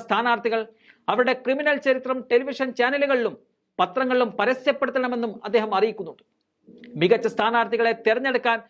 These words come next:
ഇത് വോട്ടർമാരെ സഹായിക്കുമെന്നതാണ് അദ്ദേഹം പറയുന്നത്. എന്നാൽ ഒരു ചോദ്യത്തിൽ നിന്നും കൃത്യമായ ഉത്തരം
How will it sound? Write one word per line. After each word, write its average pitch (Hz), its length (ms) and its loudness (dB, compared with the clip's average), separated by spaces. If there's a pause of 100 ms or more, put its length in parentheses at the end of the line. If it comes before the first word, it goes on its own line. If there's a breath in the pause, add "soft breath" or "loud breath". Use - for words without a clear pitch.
(200 soft breath)
ഇത് 240 100 0 (100)
വോട്ടർമാരെ 277 480 0 (140)
സഹായിക്കുമെന്നതാണ് 269 800 0
അദ്ദേഹം 220 260 -2
പറയുന്നത്. 170 320 -8 (760)
എന്നാൽ 202 220 4
ഒരു 269 80 2 (100)
ചോദ്യത്തിൽ 294 440 2
നിന്നും 262 260 2
കൃത്യമായ 277 440 2 (160)
ഉത്തരം 285 240 -4